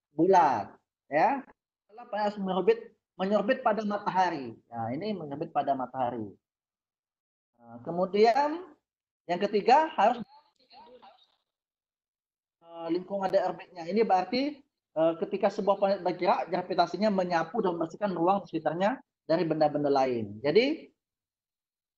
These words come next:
Pluto seperti dua aturan pertama, yaitu bulat dan mengorbit matahari. Namun Pluto tidak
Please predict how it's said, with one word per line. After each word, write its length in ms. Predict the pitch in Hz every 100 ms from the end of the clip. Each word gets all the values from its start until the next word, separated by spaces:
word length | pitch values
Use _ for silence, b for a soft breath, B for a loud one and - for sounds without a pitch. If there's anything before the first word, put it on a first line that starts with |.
| _ _ _ _
Pluto 400 | _ 202 196 - 294
seperti 880 | 240 220 - _ _ _ _ _ 226
dua 240 | 196 180
aturan 160 | 180 180
pertama, 720 | 175 170 165 196 214 151 110 - _ _ _ _
yaitu 320 | 151 147 220
bulat 400 | 180 170 185 240
dan 160 | 185 180
mengorbit 320 | 165 156 156
matahari. 480 | 160 151 147 147 127
Namun 400 | 139 151 202 226
Pluto 480 | 170 160 165 247 240
tidak 320 | 180 185